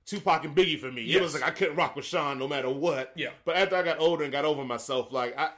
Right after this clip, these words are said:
Speaker 1: Shawn Michaels is just great, man. It's a reason why when you talk about greatest wrestlers,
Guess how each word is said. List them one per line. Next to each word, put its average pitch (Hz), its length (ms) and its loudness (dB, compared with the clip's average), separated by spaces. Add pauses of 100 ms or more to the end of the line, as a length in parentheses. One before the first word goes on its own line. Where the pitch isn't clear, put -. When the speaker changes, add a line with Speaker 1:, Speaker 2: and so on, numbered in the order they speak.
(120)
Speaker 1:
Shawn 180 280 -2
Michaels 117 340 -8
is 95 140 -16
just 95 260 -16
great, 95 380 -14
man. 95 300 -12 (200)
It's 160 200 -4
a 156 40 -2
reason 147 360 -6
why 127 160 0
when 127 120 -6
you 123 140 -10
talk 120 220 -10
about 113 240 -4
greatest 117 320 -6
wrestlers, 107 560 -8